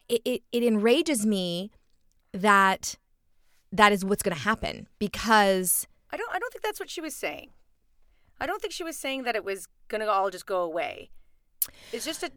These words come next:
Speaker 2: she was just saying there's a different way to frame it now. And a, and a different way to f-, uh, that society frames it. And so where do we, how do we identify? How do we still experience all these,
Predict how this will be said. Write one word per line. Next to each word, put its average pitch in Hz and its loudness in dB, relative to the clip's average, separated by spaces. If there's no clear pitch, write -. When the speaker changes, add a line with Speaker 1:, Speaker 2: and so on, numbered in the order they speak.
Speaker 2:
she - -6
was 311 -6
just 349 -6
saying 311 -4
there's 269 -6
a 262 -8
different 269 -10
way 240 -4
to 214 -4
frame 214 -6
it 170 -12
now. - -10
And 247 0
a, 254 0
and 262 -4
a 262 -2
different 277 -10
way 247 -2
to 233 -2
f-, - -12
uh, 208 -8
that 208 -2
society - -2
frames 170 -10
it. 180 -6
And 185 -12
so 208 -8
where 214 -6
do 220 -10
we, 208 -8
how 226 -2
do 240 -4
we 220 -2
identify? 185 -4
How 196 -2
do 233 -2
we 233 -6
still 226 -8
experience 202 -10
all 190 -6
these, 208 -8